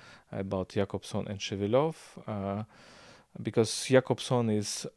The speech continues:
overestimated, uh, Shepilov is underestimated globally in my, in, in our opinion. But also Shepilov is a great literary critic and a great center of this renewal of Ukrainian culture, uh, literary culture nowadays, because he's a great intellectual.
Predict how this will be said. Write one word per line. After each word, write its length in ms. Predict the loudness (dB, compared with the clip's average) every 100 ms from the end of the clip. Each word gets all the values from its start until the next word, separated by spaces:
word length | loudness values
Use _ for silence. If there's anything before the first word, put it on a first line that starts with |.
| 4
overestimated, 920 | 8 8 6 4 2 2 2 0 -2 -4
uh, 40 |
Shepilov 580 | -4 -4 -2 0 0 -2
is 100 | 2
underestimated 840 | 4 6 4 2 0 0 0 -2 0
globally 400 | 0 2 0 0
in 100 | 2
my, 180 | 2 0
in, 200 | -2 -4
in 180 | -4 -2
our 240 | 0 0
opinion. 480 | -2 -4 -4 -4 -6 -10 -20 -20 -8 6
But 100 | 6
also 220 | 8 4
Shepilov 480 | 2 4 6 6 4
is 160 | 0
a 40 | -2
great 560 | 4 6 6 4 -2 0
literary 480 | 0 0 -2 -6
critic 480 | -6 -6 -4 -4 -4
and 120 | -2
a 60 | -2
great 320 | 2 2 2
center 560 | 0 0 0 0 -4 -4
of 260 | -4 -4
this 300 | -4 -6 -2
renewal 720 | 2 4 4 4 6 6 4 -2 -12 -20 -20 -20 _
of 160 | -6 -2
Ukrainian 500 | -2 0 2 2 0
culture, 680 | 2 2 0 -4 -2 -2 -2
uh, 300 | -4 -4 -4
literary 480 | -2 -2 -2 -6 -6
culture 420 | -4 -4 -4 -6
nowadays, 640 | 0 4 4 4 2 0
because 360 | -4 -4 -4 -4
he's 200 | -6 -6
a 60 | -2
great 340 | 0 0 -2
intellectual. 640 | -8 -8 -8 -8 -6 -6